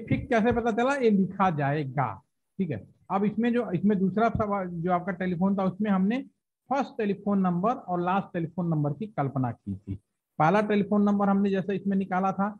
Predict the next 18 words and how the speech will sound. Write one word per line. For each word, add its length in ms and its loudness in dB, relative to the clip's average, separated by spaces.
तो 60 -2
आप 160 -2
सभी 160 -2
ने 100 2
बोला 220 0
जी 100 -2
first 320 -4
telephone 340 -2
number 300 0
है 60 -2
प्लस 360 -4
नाइन 260 0
वन 200 -2
वन 180 2
टू 140 -2
ज़ीरो 280 0
टू 140 2
सेवन 420 -2